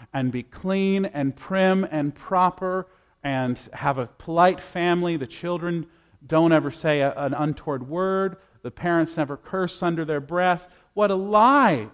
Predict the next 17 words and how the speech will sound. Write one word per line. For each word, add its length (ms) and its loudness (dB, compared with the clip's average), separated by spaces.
we've 200 -6
told 300 -2
ourselves 800 -8
that 80 -6
we 160 -2
have 320 -4
to 80 -10
be 120 -4
put 320 -8
together 640 -4
to 80 -16
come 440 -4
to 80 -20
God, 360 -10
when 140 -4
in 140 -2
reality, 640 0